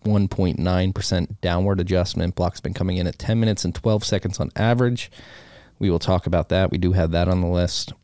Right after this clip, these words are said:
Uh, according to Clark's mempool, there are a hundred and thirty-one thousand seven hundred eighty-three transactions in his mempool. If we go to Wiz's mempool, there are currently three hundred thirty-three thousand seven hundred sixty-two transactions. So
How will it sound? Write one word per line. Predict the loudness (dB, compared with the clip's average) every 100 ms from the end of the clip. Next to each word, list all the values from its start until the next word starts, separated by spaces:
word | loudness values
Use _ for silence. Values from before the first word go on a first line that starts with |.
| _ _ _
Uh, | -2 -2
according | 0 2 2 0
to |
Clark's | 0 0 0 0 -6 -6
mempool, | 0 2 2 0 0 2
there | 0
are |
a | 0
hundred | 0 0 0
and | -2 -2
thirty-one | 0 0 0 0 0
thousand | -2 -2 -4
seven | -4 -4 -2
hundred | -2 -2 -2
eighty-three | -2 0 -2 -4 0 0 0
transactions | 0 0 0 2 0 0 -2 -2 -6 -12 -20 -20 -20 -20 -20 _
in | 0 2
his | 4 4
mempool. | 4 4 2 4 4 4
If | 0
we | 0
go |
to | 0
Wiz's | 2 2 2 0
mempool, | 2 0 0 0 2 0 -4 -14 _ _ _
there | -2 -2
are |
currently | 0 0 2 0
three | 0 2
hundred | 4 2 0
thirty-three | 2 2 2 0
thousand | 0 0 -2 -2 -2
seven | -2 0 0
hundred | 0 -2 -2
sixty-two | -4 -4 -4 -6 -2 -2
transactions. | -2 -4 -4 -6 -8 -10 -10 -8
So | -8 -4 -4 -4